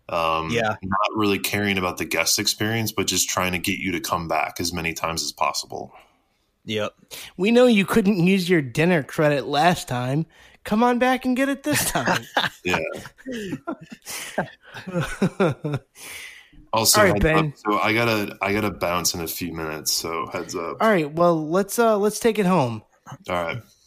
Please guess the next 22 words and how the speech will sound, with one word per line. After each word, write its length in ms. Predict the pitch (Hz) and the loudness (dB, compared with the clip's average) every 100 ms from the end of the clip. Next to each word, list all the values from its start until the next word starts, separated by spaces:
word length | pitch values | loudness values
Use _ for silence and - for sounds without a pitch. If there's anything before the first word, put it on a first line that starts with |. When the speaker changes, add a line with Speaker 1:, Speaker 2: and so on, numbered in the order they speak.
| _ _ | _ _
Speaker 3:
We, 340 | 170 214 220 214 | 0 2 4 6
uh, 220 | 190 170 | 6 6
like 220 | 175 175 | 4 2
to 100 | 170 | 2
wrap 280 | 170 160 165 | 4 4 2
up 160 | 156 | 0
here 360 | - 156 151 143 _ _ _ - | 0 0 0 -2 _ _ _ -6
by 140 | 143 | -4
tra-, 320 | - 175 165 - - | 0 2 0 -2 0
paying 280 | 175 170 | 4 4
tribute 440 | 139 165 156 147 - | 2 0 0 -2 -4
to 160 | 151 | -2
a 60 | 143 | -2
dead 260 | 123 139 135 | 0 0 0
ride. 560 | 139 135 131 120 117 - _ _ _ _ _ _ - | 2 2 2 -2 -6 -14 _ _ _ _ _ _ -4
And 340 | 135 131 127 | 0 0 0
since 260 | - 185 196 | 0 0 4
you're 120 | 180 | 4
our 120 | 160 | 4
guest 320 | 151 180 - | 4 2 2
here, 160 | 190 180 | 2 4
Dale, 500 | 180 196 196 190 - | 4 4 4 2 -4